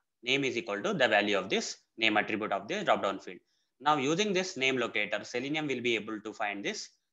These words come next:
same U I element, that is drop down field. Okay, the one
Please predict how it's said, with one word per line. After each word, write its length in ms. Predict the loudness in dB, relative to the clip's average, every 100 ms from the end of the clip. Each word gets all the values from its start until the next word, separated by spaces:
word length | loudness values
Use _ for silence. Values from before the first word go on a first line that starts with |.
| _
same 500 | -8 -2 0 0 0
U 140 | 2
I 80 | 2
element, 280 | 0 -4 -6
that 120 | -6
is 80 | -6
drop 220 | -8 -6
down 160 | -8 -8
field. 240 | -8 -10 -12
Okay, 300 | -10 -8 -8 _ _ _ _
the 100 | -6
one 320 | 0 0 0